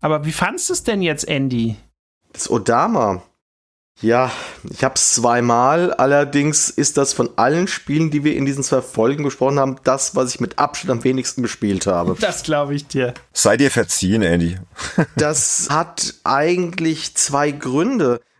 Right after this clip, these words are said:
Speaker 2: Zum einen, also das erste Mal hab ich das nebenbei gekauft. Ich hab das, glaub ich, aus einer Ramschkiste. Ich muss jetzt gucken. Ich hab vielleicht zehn Euro bezahlt oder sowas. Das andere war, wie gesagt, geschenkt. Ich hab mal eine Sammlung von einer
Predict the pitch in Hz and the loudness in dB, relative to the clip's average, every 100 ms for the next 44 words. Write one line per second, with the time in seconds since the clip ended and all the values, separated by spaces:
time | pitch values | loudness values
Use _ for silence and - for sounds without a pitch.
0 | - - - 135 170 220 - _ - 123 | -6 -4 0 0 2 0 -4 _ -4 0
1 | - 120 139 - 127 123 113 101 98 85 | 0 0 -2 0 0 0 -2 0 0 0
2 | 90 92 92 - 90 104 98 - 98 101 | -2 -2 -4 -2 -2 -2 -4 -2 0 0
3 | - 92 78 90 - 90 82 87 82 98 | 0 -2 -2 -4 -4 -2 -2 -4 -4 -4
4 | 92 80 - 107 117 - _ _ 110 - | -4 -6 -4 -2 -2 -4 _ _ -4 0
5 | 101 - 107 90 85 73 76 82 71 90 | 0 0 0 -2 -2 -4 -6 -6 -6 -8
6 | 82 82 90 - _ _ _ _ _ _ | -6 -6 -6 -8 _ _ _ _ _ _
7 | _ _ _ - 123 143 131 131 123 113 | _ _ _ -2 0 2 2 2 2 0
8 | 113 113 - - 104 - 113 - 113 - | 0 -2 -4 -6 -2 2 0 0 -2 0
9 | 104 87 104 113 110 - 101 98 | 0 2 2 2 0 0 2 2